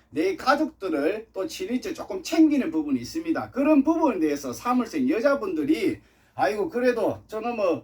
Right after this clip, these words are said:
저놈은 못하더라도 내 가정은 못하더라도 그래도 옆에 있는 사람들 그래도 조금 잘하네,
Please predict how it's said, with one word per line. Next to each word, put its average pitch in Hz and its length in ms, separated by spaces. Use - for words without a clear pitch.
저놈은 214 380
못하더라도 185 640
내 175 120
가정은 269 380
못하더라도 170 400
그래도 180 120
옆에 277 240
있는 208 120
사람들 165 240
그래도 170 200
조금 - 340
잘하네, 294 760